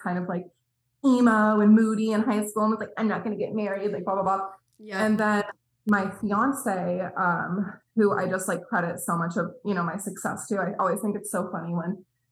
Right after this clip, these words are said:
Speaker 1: you know, women, like, get online and they're like, "My husband didn't, you know, help me do anything," because my husband has made me be, like, such a better version of myself and has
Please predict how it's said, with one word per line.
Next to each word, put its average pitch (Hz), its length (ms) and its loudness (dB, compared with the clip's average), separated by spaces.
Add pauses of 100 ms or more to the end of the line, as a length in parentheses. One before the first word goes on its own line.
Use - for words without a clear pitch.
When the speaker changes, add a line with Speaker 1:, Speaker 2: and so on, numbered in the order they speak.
Speaker 1:
you 190 80 -4
know, 185 120 2
women, 175 340 0
like, 170 140 -2
get 170 120 -4
online 170 420 -4
and 190 80 -4
they're 185 120 -6
like, 175 180 -6 (260)
"My 208 140 2
husband 202 360 -2
didn't, 190 300 -4
you 208 100 4
know, 175 140 0
help 185 220 -6
me 185 120 -4
do 175 140 -6
anything," 185 520 -6
because 185 340 -4
my 180 160 -2
husband 214 420 -2
has 175 120 -4
made 175 180 -2
me 180 120 -2
be, 170 120 -4
like, 165 200 -6
such 190 320 -2 (100)
a 196 60 -2
better 165 320 0
version 170 360 -2
of 185 120 -4
myself 190 460 -2
and 175 80 -2
has 175 120 -4